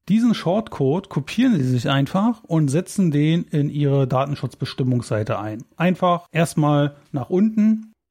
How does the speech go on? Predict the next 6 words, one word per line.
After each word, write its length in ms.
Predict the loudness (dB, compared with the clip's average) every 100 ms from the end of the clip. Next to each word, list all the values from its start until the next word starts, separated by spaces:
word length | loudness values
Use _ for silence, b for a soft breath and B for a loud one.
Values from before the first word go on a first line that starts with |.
| _ _
und 640 | -2 2 4 4 2 0 -4
speichern 380 | -4 0 0
dann 100 | 0
die 80 | 0
ganze 240 | -2 -4 -8
Geschichte. 460 | -10 -10 -10 -12